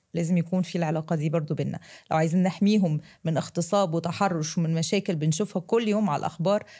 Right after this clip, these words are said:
لازم برضو العلاقات، العلاقة دي تكون مبنية بيننا وبينهم عشان يقدروا يجوا يحكوا لنا. لكن لو بنين علاقة خوف ورعب بس،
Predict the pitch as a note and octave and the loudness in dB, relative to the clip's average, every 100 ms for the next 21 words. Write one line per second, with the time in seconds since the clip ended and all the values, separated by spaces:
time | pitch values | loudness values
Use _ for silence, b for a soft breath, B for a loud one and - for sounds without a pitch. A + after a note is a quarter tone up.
0 | B F#3+ F#3 F3+ G#3 F#3+ D#3 D#3+ E3+ F#3+ | B 0 2 4 2 2 2 0 0 -4
1 | F3+ - D#3+ D3+ G#3 G#3+ E3 E3 E3+ G3+ | -4 -4 0 2 2 2 -2 -2 -2 2
2 | G3 E3 E3+ F#3 D#3+ C#3 F#3+ F#3 D3+ C3+ | 2 2 2 2 2 2 2 4 2 2
3 | G#3 A3+ B3 B B F3+ - B3 C#4 G#3+ | 2 2 0 B B -2 0 0 2 0
4 | D3+ F3+ G3+ G3 F3 F#3 D#3+ D3 - - | 2 2 2 0 0 0 0 -2 -4 -8
5 | - - b - D#3+ E3+ E3 D#3+ E3 F3+ | -10 -12 b -6 0 2 2 2 2 4
6 | G3+ D#3 F3+ F#3 F3 - G#3 G#3 D#3+ F3+ | 4 2 2 0 -4 0 -2 0 2 4
7 | A#3 F3+ D#3+ C#4+ | 4 2 2 0